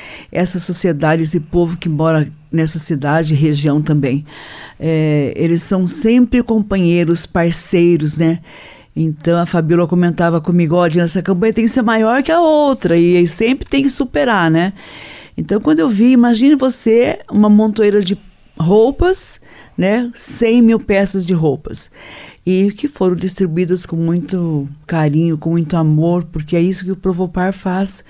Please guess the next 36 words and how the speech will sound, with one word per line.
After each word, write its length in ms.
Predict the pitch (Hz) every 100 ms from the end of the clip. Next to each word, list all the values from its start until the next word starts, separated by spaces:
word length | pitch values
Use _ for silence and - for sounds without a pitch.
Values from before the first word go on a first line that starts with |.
| - - - -
né, 180 | 165
na 120 | 170 170
pessoa 300 | 180 - 170
da 80 |
Fabiola, 480 | 170 175 151 165 185
que 180 | 190 185
é 40 | 175
a 40 |
presidente 340 | 180 156 165
do 60 | 156
Provopar. 540 | 160 156 151 143 131 - - - - -
E 60 |
a 20 | 233
gente 160 | 247
faz 180 | 254 233
essa 160 | 233 226
parceria, 420 | 233 226 214 202
essa 180 | 208 202
campanha, 580 | 220 208 202 208 226 - - - _ -
é, 440 | 185 180 175 175
que 120 | 175 180
tem 180 | 190 180
o 60 |
meu 180 | 180 185
protagonismo, 920 | 180 175 180 170 185 180 214 226 269
vai 360 | 233 196 190 202
de 140 | 208
encontro 520 | 262 - 208 214 247
com 200 | 240 247
o 40 | 262
que 60 |
o 40 | -
Provopar 420 | 254 240 233 240
precisa. 600 | 262 254 - 240 170 156 - - - -
Não 240 | 202 240
só 440 | 240 - 208 196